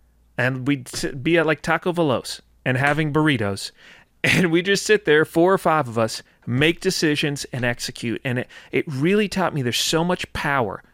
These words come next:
again, in business, nonprofit work, whatever, in having a small group and not letting thi-, 'cause we, we didn't s-, succeed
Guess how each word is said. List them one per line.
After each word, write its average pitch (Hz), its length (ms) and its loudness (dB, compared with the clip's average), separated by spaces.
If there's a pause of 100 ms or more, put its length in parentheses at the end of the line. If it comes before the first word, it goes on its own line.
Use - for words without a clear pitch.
again, 131 220 -2
in 107 160 -6
business, 151 500 -2 (340)
nonprofit 139 640 -2
work, 131 240 -6
whatever, 120 520 0 (960)
in 120 160 -4
having 147 360 -4
a 123 80 -2
small 131 640 -2
group 123 480 -4
and 123 160 -2
not 123 260 -2
letting 131 320 -2
thi-, 127 200 -8
'cause 127 240 -8
we, 143 180 -8 (260)
we 175 200 0
didn't 233 320 -2
s-, - 220 -6
succeed 156 840 -4